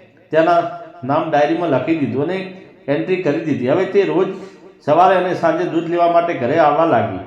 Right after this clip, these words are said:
ધીમે ધીમે અમારી ઓળખાણ વધવા લાગી. એક દિવસ મને ખેતરમાં થોડું મોડું કામ કરવા માટે સ્ત્રીની જરૂર હતી. મેં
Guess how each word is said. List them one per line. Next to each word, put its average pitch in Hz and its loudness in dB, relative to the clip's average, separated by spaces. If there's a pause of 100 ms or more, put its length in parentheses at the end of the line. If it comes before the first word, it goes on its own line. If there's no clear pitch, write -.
(680)
ધીમે 180 2
ધીમે 202 0
અમારી 185 2
ઓળખાણ 180 0
વધવા 143 4
લાગી. 175 4
એક 165 -2
દિવસ 175 -2
મને 160 -4
ખેતરમાં 170 -2 (400)
થોડું 160 -4
મોડું 165 -2 (880)
કામ 170 2
કરવા 156 2
માટે 165 0
સ્ત્રીની 147 -6
જરૂર 143 0
હતી. 110 -2
મેં 185 -2